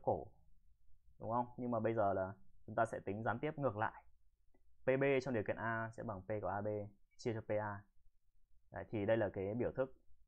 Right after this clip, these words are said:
chúng ta sẽ sử dụng rất nhiều trong các bài toán về định lý cộng và định lý nhân, yêu cầu chúng ta tính xác suất có điều kiện.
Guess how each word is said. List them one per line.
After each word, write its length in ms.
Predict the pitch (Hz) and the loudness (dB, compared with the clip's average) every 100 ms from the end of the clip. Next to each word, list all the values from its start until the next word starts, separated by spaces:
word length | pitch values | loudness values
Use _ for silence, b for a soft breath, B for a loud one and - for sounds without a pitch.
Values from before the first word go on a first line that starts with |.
| - _ - - - - | -20 _ -20 -20 -20 -14
chúng 100 | 101 | -4
ta 200 | 107 107 | 0 0
sẽ 180 | - 92 | 0 -4
sử 180 | - 95 | -2 -4
dụng 160 | 104 | 0
rất 160 | 131 151 | 0 0
nhiều 260 | 143 107 95 | 2 2 0
trong 140 | 98 | -4
các 80 | 113 | -4
bài 160 | 104 | -4
toán 500 | - 90 87 113 123 127 - - - | 0 -2 0 -4 -8 -12 -20 -20 -4
về 140 | 104 95 | -2 0
định 160 | - | 0
lý 140 | 95 104 | -2 0
cộng 240 | 135 85 | 0 -2
và 80 | 92 | -6
định 120 | 90 | -6
lý 80 | 98 | -4
nhân, 260 | 113 104 101 - - - | -4 -4 -10 -20 -20 -4
yêu 120 | 123 | 0
cầu 240 | 120 113 98 | 2 2 2
chúng 120 | 95 | -2
ta 140 | 107 | -4
tính 360 | 101 95 101 131 | -2 -4 -4 -6
xác 180 | - 135 | -4 -4
suất 140 | 160 | -4
có 80 | 131 | -4
điều 100 | 92 | -4
kiện. 200 | - | -4